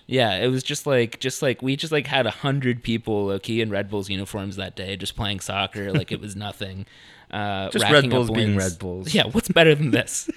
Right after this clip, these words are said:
Speaker 1: <laughs> Um, but two nil victory. Goals scored by own goal, bas-, basically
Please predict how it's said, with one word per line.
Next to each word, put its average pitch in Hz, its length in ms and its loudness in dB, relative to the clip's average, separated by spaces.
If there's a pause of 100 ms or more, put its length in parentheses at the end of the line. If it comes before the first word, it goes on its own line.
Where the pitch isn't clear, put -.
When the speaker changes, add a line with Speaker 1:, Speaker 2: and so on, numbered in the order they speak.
(180)
Speaker 1:
<laughs> - 640 0 (840)
Um, 120 520 0 (140)
but 123 300 2
two 196 200 6
nil 185 240 4
victory. 156 560 0 (580)
Goals 123 340 0
scored 120 400 0
by 107 420 0
own 120 260 2
goal, 107 320 0 (140)
bas-, 147 260 0
basically 101 840 -2